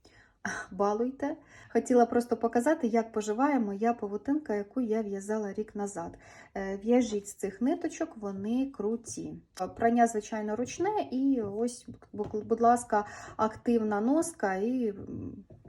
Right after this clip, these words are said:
пряжа гарно себе веде у виробі, нічого з ним не стається. Так, так от, хочу я собі зв'язати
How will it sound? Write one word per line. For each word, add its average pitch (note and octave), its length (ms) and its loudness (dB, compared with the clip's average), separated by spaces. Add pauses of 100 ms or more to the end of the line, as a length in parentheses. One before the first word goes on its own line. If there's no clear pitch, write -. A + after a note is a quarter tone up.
пряжа A3 600 4 (100)
гарно G#3 400 2
себе G3 320 -10
веде G3+ 340 0
у B3+ 120 2
виробі, G#3 560 0 (340)
нічого A3+ 380 0
з G3+ 80 -6
ним G#3+ 240 0
не F3 160 -4
стається. E3+ 760 -8 (460)
Так, F#3+ 320 6
так E4+ 260 6
от, F#3 340 6
хочу F#4+ 400 4
я G3 200 2
собі F3+ 300 -10
зв'язати B3 680 2